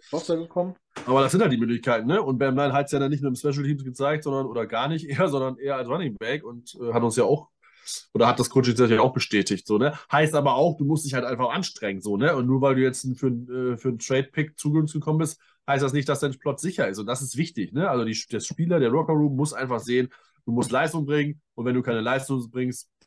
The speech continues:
Speaker 2: gehst du auf die Bank. Und wenn du ein Second Overall Picks bist, wie halt bei Zach Wilson, das ist einfach so, ne? Und das finde ich, ist sehr, sehr viel wert.
Speaker 1: Absolut,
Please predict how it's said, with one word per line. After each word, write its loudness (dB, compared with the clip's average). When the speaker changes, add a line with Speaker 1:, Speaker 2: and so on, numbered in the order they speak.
Speaker 2:
gehst -2
du 0
auf -2
die -8
Bank. 2
Und -10
wenn -2
du 2
ein -4
Second -4
Overall -2
Picks -8
bist, -8
wie 0
halt -2
bei -2
Zach -2
Wilson, -6
das -12
ist -10
einfach -10
so, -6
ne? 4
Und 0
das 2
finde 6
ich, 4
ist -2
sehr, 4
sehr -2
viel -4
wert. -6
Speaker 1:
Absolut, -6